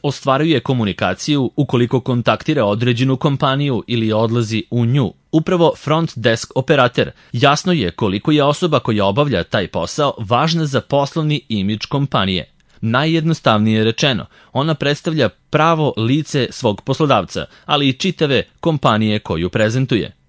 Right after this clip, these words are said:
Upravo iz tog razloga, kurs i obuka za front desk operatera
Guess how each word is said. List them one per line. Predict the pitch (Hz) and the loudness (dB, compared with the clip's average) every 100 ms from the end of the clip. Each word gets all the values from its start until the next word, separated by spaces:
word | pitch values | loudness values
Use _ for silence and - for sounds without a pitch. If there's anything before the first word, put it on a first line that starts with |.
| _ - | _ -2
Upravo | 127 123 98 | 0 2 0
iz | 82 - | -2 2
tog | 156 147 | 2 6
razloga, | 123 127 147 92 76 - | 4 4 0 -2 -6 -2
kurs | 139 143 - | 0 0 0
i | 131 | 2
obuka | 117 156 175 135 | 2 2 0 -2
za | 113 95 | 0 -2
front | - 131 117 - | -2 -2 -2 -4
desk | 98 131 - - | -2 -2 -2 -6
operatera | 98 87 82 135 127 | -4 -4 -2 0 0